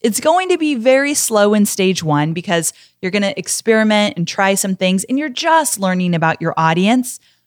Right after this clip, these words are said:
But I do want you to start putting the pieces in place to create a list building opportunity in your business. So remember, because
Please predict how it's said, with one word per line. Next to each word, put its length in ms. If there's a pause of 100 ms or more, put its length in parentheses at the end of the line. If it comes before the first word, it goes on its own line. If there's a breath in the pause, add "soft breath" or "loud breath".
(100)
But 120
I 120
do 300
want 280
you 160
to 220
start 500
putting 640
the 460 (600 soft breath)
pieces 400
in 200
place 720 (440)
to 140
create 920 (400)
a 140
list 560
building 380 (100)
opportunity 800
in 80
your 120
business. 640 (680)
So 140
remember, 600
because 440